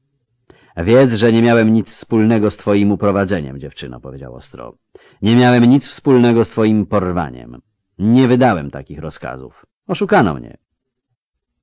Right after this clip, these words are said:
Był wściekły na siebie, świadom, że popełnia błąd. Należało już dawno zakończyć tę rozmowę, zakończyć ją wyniośle, władczo, groźnie, po imperatorsku.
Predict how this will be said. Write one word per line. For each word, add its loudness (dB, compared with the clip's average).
Był -6
wściekły -16
na -18
siebie, -20
świadom, -2
że -6
popełnia -6
błąd. -18
Należało -2
już -4
dawno -6
zakończyć -6
tę -6
rozmowę, -12
zakończyć -2
ją -6
wyniośle, -2
władczo, -6
groźnie, -4
po -4
imperatorsku. -12